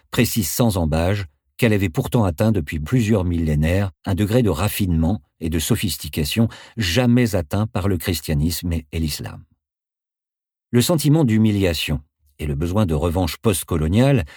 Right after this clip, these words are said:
suite à près de deux siècles de domination britannique, jouent également un rôle essentiel. Afin de favoriser la renaissance de la civilisation hindoue, le R S S et le B J P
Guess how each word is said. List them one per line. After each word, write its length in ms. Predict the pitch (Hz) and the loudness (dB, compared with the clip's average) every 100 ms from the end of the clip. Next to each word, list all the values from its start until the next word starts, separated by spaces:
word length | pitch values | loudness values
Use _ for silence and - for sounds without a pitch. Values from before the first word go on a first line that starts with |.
| - _ | -20 _
suite 320 | - 113 113 | -2 0 2
à 80 | 85 | 0
près 160 | - 92 | -2 -2
de 120 | 76 | 0
deux 260 | 73 113 | 2 2
siècles 560 | 110 - 123 107 - 73 | 2 2 2 2 -2 -4
de 100 | 73 | -2
domination 580 | 73 82 85 80 - 82 | -2 0 0 0 -2 -2
britannique, 600 | 73 73 73 85 110 - - - _ | -2 -2 0 0 -2 -8 -20 -20 _
jouent 260 | 117 107 165 | 0 4 4
également 480 | 123 117 113 135 123 | 4 4 4 4 2
un 100 | 120 | 0
rôle 240 | 101 110 | 2 2
essentiel. 520 | 98 - 82 - - - _ _ _ _ _ _ _ _ _ _ _ - - - | 2 -2 -4 -6 -12 -16 _ _ _ _ _ _ _ _ _ _ _ -20 -20 -6
Afin 240 | 113 143 160 | -2 2 2
de 100 | 107 | 2
favoriser 560 | 107 101 98 98 113 | 2 2 2 2 2
la 80 | 87 | 2
renaissance 540 | 80 82 82 104 90 | 0 0 0 -2 -2
de 60 | 76 | -2
la 120 | 71 | -2
civilisation 720 | 73 73 73 71 65 71 71 | -4 -2 -2 -2 -2 -4 -2
hindoue, 340 | 71 85 131 180 _ _ _ | 0 2 0 0 _ _ _
le 180 | 87 92 | -4 -2
R 200 | 117 110 - | 0 0 0
S 280 | 87 73 - | -4 -4 0
S 380 | 139 156 - - | 2 2 -4 -6
et 60 | |
le 100 | 82 | -4
B 140 | 71 87 | 0 0
J 280 | 104 80 76 | 0 0 -2
P 300 | - 135 | 2 4